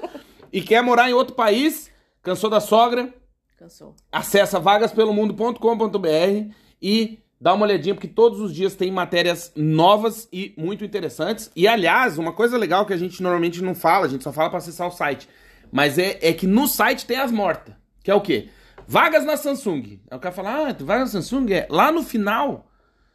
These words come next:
Speaker 2: você vai ter todos os países, as vagas, papapá, e vai ter o link pra você se candidatar diretamente.
Speaker 1: Uhum.
Speaker 2: Então não tem essa de, "Ah, não foi, não é o site, é, não é." É.
Speaker 1: Não, não, é link
Speaker 2: É link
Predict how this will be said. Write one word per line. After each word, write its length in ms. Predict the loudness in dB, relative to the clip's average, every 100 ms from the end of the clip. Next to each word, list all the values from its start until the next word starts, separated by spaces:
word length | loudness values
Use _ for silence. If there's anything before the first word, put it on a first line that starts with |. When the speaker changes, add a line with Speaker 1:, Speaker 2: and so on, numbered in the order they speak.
| _ _ _
Speaker 2:
você 140 | -2
vai 200 | 2 2 2
ter 120 | -2
todos 280 | 0 -2 -2
os 100 | -4
países, 500 | -2 0 -2 -2 -4
as 160 | -6
vagas, 380 | -2 0 0 -2
papapá, 440 | -8 -8 -2 -2 0
e 60 |
vai 140 | 2 2
ter 120 | 2
o 60 | 0
link 340 | 0 -2 -4
pra 100 | -8
você 300 | -4 -4 -4 -12 -12
se 220 | -8 -2
candidatar 680 | -2 2 2 2 -2 -4 -14
diretamente. 1000 | -4 0 0 -2 -2 -4 -4 -4 -4 -8
Speaker 1:
Uhum. 520 | -20 -18 -14 -14 -14 -18 _ -4
Speaker 2:
Então 320 | 0 2 4
não 140 | 2
tem 360 | 2 2 2 2
essa 260 | 0 -2 -8
de, 180 | -6 -4
"Ah, 280 | -2 -2 -2
não 100 | -6
foi, 360 | -4 0 2 2
não 180 | 0 2
é 120 | 2
o 60 | 0
site, 480 | -4 -2 -2 -2 -4
é, 60 | -2
não 120 | -4
é." 80 | -4
É. 220 | 0 0
Speaker 1:
Não, 80 | 0
não, 140 | -4 -8
é 100 | -10
link 360 | -8 -10 -2
Speaker 2:
É 120 | 2 4
link 360 | 4 4 2